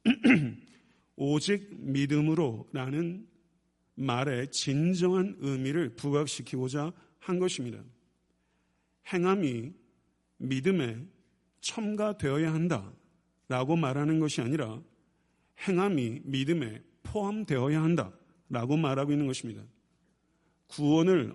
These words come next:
얻는 믿음은 반드시 구별하는 삶을 낳습니다. 행동으로 표현되지 않고 행동으로 증명되지 않는 믿음은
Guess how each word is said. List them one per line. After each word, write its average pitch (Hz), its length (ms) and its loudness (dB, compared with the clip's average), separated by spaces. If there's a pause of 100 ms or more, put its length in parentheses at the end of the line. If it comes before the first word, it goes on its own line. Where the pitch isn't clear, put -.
얻는 147 460 4
믿음은 131 480 -2 (680)
반드시 139 800 -2 (380)
구별하는 151 560 0
삶을 135 400 -2
낳습니다. 120 500 0 (1040)
행동으로 190 840 0 (460)
표현되지 202 640 2
않고 139 500 -4 (560)
행동으로 190 800 0
증명되지 151 600 0
않는 139 340 0
믿음은 131 560 0